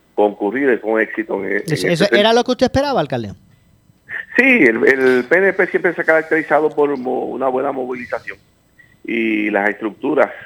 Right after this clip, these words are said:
Speaker 1: eh, que tiene el P N P como partido son estructuras bien organizadas en todo lo que tiene que ver con, eh, gobierno, todo lo que tiene que ver con,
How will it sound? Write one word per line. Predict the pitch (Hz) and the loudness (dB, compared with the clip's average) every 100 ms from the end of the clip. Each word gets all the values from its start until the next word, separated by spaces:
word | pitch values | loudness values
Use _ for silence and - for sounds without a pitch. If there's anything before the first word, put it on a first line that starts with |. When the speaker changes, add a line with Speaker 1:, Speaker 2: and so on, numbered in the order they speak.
| - - | -14 -4
Speaker 1:
eh, | 107 98 | -4 -2
que | 104 | -6
tiene | 98 104 113 127 120 110 | -4 -4 0 0 0 -2
el | 104 101 | -6 -6
P | 110 | -4
N | 120 117 | -2 -2
P | 127 123 | 0 0
como | 120 113 104 92 - | 0 -2 -2 -2 0
partido | 101 - 123 131 | 0 0 -4 -2
son | 110 110 | -4 -6
estructuras | 110 120 104 117 113 104 | -6 -6 -6 0 2 2
bien | 101 107 110 | -4 -10 -8
organizadas | 110 110 110 - 92 85 - _ _ _ - - - | -4 -4 -4 -2 -2 -2 -12 _ _ _ -20 -20 -8
en | - 95 | -6 -4
todo | - 104 110 | -2 2 2
lo | 104 | 0
que | 104 | -2
tiene | 104 104 101 | 0 -2 0
que | 104 | 0
ver | 104 113 | 2 0
con, | - 104 92 87 82 82 80 - | -2 -2 -2 -6 -10 -12 -12 -4
eh, | 92 90 82 80 80 | 0 2 2 0 -4
gobierno, | - 87 87 101 110 104 101 98 | -6 -6 2 2 2 -2 -4 -4
todo | - 92 | -2 -2
lo | 98 | 0
que | |
tiene | 98 98 98 | -2 -2 -4
que | 92 | -4
ver | 92 101 - | -4 -4 -4
con, | 98 | -8